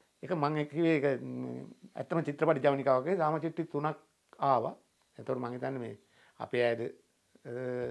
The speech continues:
සමහරක් වෙලා අපේ ගුවන් හමුදාවේ කට්ටියත් එන්න ඉස්රායලේ කට්ටිය තමයි මං හිතන්නේ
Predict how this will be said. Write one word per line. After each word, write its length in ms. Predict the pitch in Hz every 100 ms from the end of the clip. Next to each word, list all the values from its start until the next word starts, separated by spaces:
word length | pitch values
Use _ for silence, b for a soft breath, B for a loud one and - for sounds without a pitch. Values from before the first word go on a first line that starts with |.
| 127 - b b b b _ -
සමහරක් 380 | 117 117 117 120
වෙලා 200 | 120 113
අපේ 240 | 120 117 131 - - - - -
ගුවන් 240 | - 120 117
හමුදාවේ 340 | 117 120 117
කට්ටියත් 280 | 120 120 120
එන්න 140 | 127
ඉස්රායලේ 460 | 127 113 123 120 120 - _ _
කට්ටිය 260 | - 117 117
තමයි 140 | 117
මං 80 | 120
හිතන්නේ 300 | 120 120 113